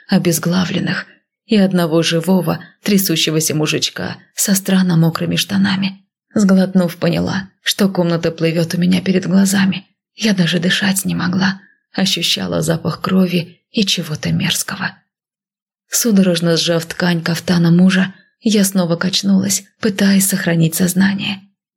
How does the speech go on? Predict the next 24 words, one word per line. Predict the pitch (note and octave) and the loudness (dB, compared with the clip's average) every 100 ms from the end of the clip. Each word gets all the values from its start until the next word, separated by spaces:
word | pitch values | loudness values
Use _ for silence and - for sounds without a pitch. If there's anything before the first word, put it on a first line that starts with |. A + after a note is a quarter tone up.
| _ | _
Перед | G#3+ F#3+ | 0 0
глазами | F#3+ F3 E3 E3 D#3+ E3+ | 0 -2 0 0 0 0
все | - F#3 | -2 -4
плыло. | - F#3 F#3+ F#3 - _ _ _ _ _ _ _ _ _ _ | -6 -6 -4 -4 -6 _ _ _ _ _ _ _ _ _ _
«Кайл, | - D#3 - - - - _ _ _ - | -2 -2 -2 -6 -12 -20 _ _ _ -6
каждый | C3 F#3 E3 F3+ | -2 -2 0 0
раз | E3 D#3+ - | 0 0 0
одно | D#3 D#3+ F3 - | 0 0 -2 -2
и | - | -4
то | D3+ - E3 E3+ | -4 -2 -2 -2
же», | - - - _ _ - | -4 -6 -10 _ _ -2
возмутился | A#3 G#3 F#3 F#3 F3 E3 F3+ - | 2 4 2 2 0 0 -2 2
Онгер | E3 D#3+ D#3+ D#3 | 2 2 0 -2
Риган. | E3 D#3+ - F3 - _ _ _ _ | 0 0 -2 -6 -8 _ _ _ _
Его | - A3 G3+ F#3+ | 0 2 4 2
голос | G3 G3 F3 | 2 2 0
словно | - F3+ E3+ E3 | 0 0 2 2
врезался | E3+ F3+ F3+ D#3 E3 | 2 2 0 -2 0
в | |
мою | D#3+ D#3+ D#3 | 2 4 2
голову. | E3 F3 F#3 - - _ _ _ _ _ _ _ _ | 0 -2 -2 -4 -8 _ _ _ _ _ _ _ _
«Ты | - | 0
еще | E3 D3+ C3+ D#3+ | 0 0 -2 -2
скажи, | D#3+ C#3+ C#3+ A#2+ - - | -2 -2 0 0 -2 -4